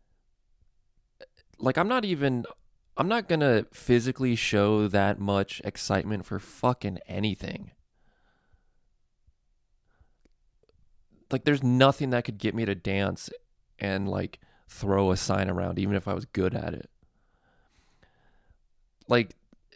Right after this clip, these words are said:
it, oh, and it, twenty bucks an hour? Fuck that, dude. I would rather take, like, fifteen bucks for not looking like a jackass on the side of the road. On the side of the road, like, being good at spinning that sign.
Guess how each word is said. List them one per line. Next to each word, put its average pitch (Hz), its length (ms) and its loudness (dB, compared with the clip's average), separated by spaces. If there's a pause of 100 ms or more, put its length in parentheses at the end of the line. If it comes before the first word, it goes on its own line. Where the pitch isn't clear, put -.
(260)
it, - 180 -12 (120)
oh, 120 380 -6
and 127 140 4
it, - 120 -6 (840)
twenty 240 280 2
bucks 233 260 2
an 185 100 0
hour? 208 340 0
Fuck - 320 -2
that, 135 300 4
dude. 101 260 0
I 117 160 4
would 139 220 0
rather 113 300 6
take, 101 480 -4
like, 95 360 -2 (300)
fifteen 110 480 -2
bucks 98 260 2
for 98 140 -2
not 98 220 2
looking 95 200 0
like 98 140 -4
a 101 60 -6
jackass - 720 -6 (580)
on 120 140 6
the 110 80 6
side 110 200 4
of 107 60 6
the 104 80 2
road. 95 400 0 (920)
On 110 60 -4
the 113 60 2
side 113 200 4
of 110 80 4
the 104 80 4
road, 104 300 4 (160)
like, 117 180 4
being 143 320 4
good 131 420 4 (640)
at 110 160 0
spinning 120 600 0
that 113 180 -2
sign. 110 480 -4